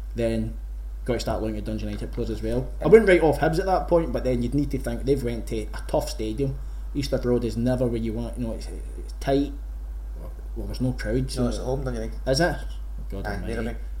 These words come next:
Speaker 1: Aye, well, I'd expect them to, to get at least a point. If Hibs go up there and, and beat Dundee United, then Hibs are definitely
Speaker 2: Ones
Speaker 1: looking
Speaker 2: I'm watching.
Speaker 1: at a strong team.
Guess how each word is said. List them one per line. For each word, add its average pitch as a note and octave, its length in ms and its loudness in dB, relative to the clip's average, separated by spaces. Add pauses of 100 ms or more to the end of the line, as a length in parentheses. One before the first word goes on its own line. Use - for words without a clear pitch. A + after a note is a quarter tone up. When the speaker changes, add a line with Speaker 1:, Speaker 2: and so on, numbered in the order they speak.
Speaker 1:
Aye, A#2 180 2
well, A2+ 360 2 (240)
I'd G#2 80 -6
expect - 340 -4
them F#2+ 100 -4
to, F2+ 140 -4
to - 180 -6
get F2+ 180 -6
at F2 100 -8
least - 180 -6
a - 40 -8
point. G2 340 -6
If G2 80 -6
Hibs C3+ 260 0
go A#2 120 0
up A2 80 -4
there A2+ 120 -2
and, G#2 180 -4
and G#2 160 -4
beat G#2+ 200 -6
Dundee F#2+ 220 -6
United, F#2+ 340 -6
then G#2 160 -6
Hibs A2+ 220 -6
are - 100 -6 (140)
definitely G#2 760 -4
Speaker 2:
Ones A2+ 160 -2
Speaker 1:
looking A2+ 140 0
Speaker 2:
I'm - 20 0
watching. A#2 240 -2
Speaker 1:
at A2+ 200 -6
a - 40 -6
strong G#2 300 -4
team. A2 260 -4